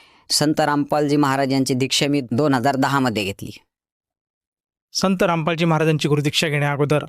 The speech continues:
Speaker 2: आपण व आपला परिवार कोणती भक्ती साधना करत होतात?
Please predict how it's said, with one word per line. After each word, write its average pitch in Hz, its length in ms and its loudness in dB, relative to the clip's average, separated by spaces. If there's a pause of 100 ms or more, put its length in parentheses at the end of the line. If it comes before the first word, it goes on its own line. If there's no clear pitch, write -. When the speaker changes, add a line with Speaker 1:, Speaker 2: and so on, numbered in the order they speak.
Speaker 2:
आपण 151 320 -2 (160)
व 160 60 0
आपला 156 240 0
परिवार 139 400 0 (540)
कोणती 160 340 0
भक्ती 147 260 -2
साधना 143 300 -2
करत 147 280 -2
होतात? 139 260 -2